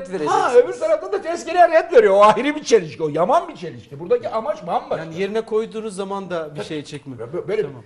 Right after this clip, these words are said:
Speaker 2: bakın burada istenen şey şu. Son cümlemi
Speaker 3: Son
Speaker 2: söyleyeyim.
Speaker 3: cümlenizi alayım.
Speaker 2: Şöyle bir şey talep ediyorlar. Bu yapılması çok, bir devlet için yapılması çok zor bir şey. Diyorlar ki efendim, e, P K K şeyden insin, Kandil'den,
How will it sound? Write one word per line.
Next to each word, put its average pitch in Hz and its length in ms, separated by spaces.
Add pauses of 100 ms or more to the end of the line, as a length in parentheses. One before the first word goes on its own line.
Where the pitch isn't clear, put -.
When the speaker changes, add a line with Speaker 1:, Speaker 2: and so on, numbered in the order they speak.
(140)
Speaker 2:
bakın 233 280
burada 330 160
istenen 233 440
şey 190 200
şu. 147 120
Son 240 280
cümlemi 143 280
Speaker 3:
Son 220 120
Speaker 2:
söyleyeyim. 170 220
Speaker 3:
cümlenizi 151 320
alayım. 127 280 (360)
Speaker 2:
Şöyle 202 240
bir - 40
şey 180 180
talep 113 240
ediyorlar. - 440 (300)
Bu 170 380 (160)
yapılması 151 440
çok, 196 180 (160)
bir 135 180
devlet 135 280
için - 160
yapılması 123 340
çok 107 200
zor 143 300
bir - 40
şey. - 160 (920)
Diyorlar 359 320 (100)
ki - 160
efendim, 240 300 (840)
e, - 60 (480)
P 208 160
K 220 180
K 226 120
şeyden 208 320
insin, 214 400
Kandil'den, 151 680